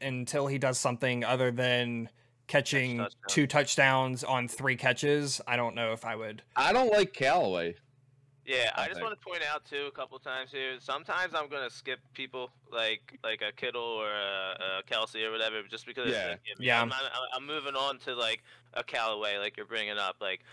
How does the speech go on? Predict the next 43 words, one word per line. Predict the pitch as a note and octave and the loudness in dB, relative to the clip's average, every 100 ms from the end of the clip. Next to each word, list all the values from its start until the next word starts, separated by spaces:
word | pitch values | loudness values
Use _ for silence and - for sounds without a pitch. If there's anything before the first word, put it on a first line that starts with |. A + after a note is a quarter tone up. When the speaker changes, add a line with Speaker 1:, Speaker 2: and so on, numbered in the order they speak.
| - - - | -20 -20 -4
Speaker 2:
um, | A2+ A2+ A2+ A2+ A2 G#2+ A2 _ - | 0 2 2 2 2 -2 -14 _ -4
I | B2+ | -2
Speaker 3:
You | |
Speaker 2:
wasn't | F3+ G3 C3 | 0 0 -2
Speaker 3:
never | E3+ | -4
make | D3+ | -4
Speaker 2:
impressed. | - D#3+ - - _ | -4 -4 -8 -20 _
I, | B2+ C#3+ C#3 D#3 - | -6 -4 -2 -4 -4
I, | C#3 | -6
I | |
thought | E3+ D#3+ D#3 - D#3 | -4 -2 -2 -6 -12
he | E3 | -6
had | D#3 D3+ | -4 -4
so | - E3 | -6 -4
much | E3 - | -4 -4
hype | D#3+ D#3+ - | -2 -2 -4
going | C#3 C#3 C3+ | -6 -4 -6
into | C#3 C3+ C#3 | -8 -10 -10
the | B2+ B2+ | -4 -2
year, | D3 C3+ B2+ _ _ _ _ - | 0 0 -2 _ _ _ _ -4
or | B2+ | -2
going | C#3 C#3 C3 | 0 0 0
into | C3+ C3 C3+ | -2 -2 -2
the | B2+ B2 B2 | 2 2 0
last | B2+ C3+ C3 | -2 0 0
few | - C3 | -4 -8
weeks | C3 C3 C3+ | -4 -4 -4
of | |
the | A2+ | -8
draft, | G#2+ A#2+ C3+ D3 | -4 0 0 -2
and | A#2 A2+ | -6 -6
Callaway | B2+ A#2 B2 A#2+ A#2 A2+ A2+ | -2 0 0 0 0 2 0
came | - A#2+ A#2 | -2 -4 -2
up | A2 A2 _ _ - | -2 -2 _ _ -12
with | G2 G#2 | -12 -10
nothing. | G2 A2 G#2 - - _ - - | -4 -2 -4 -10 -20 _ -20 -12
Speaker 3:
One | G2 A#2 C#3 | 0 4 8
Speaker 1:
Yeah, | E3+ | 10
Speaker 3:
of | E3+ | 10
our, | E3 | 10
Speaker 1:
I | F3+ | 10
mean, | |
Speaker 3:
uh, | F#3+ | 10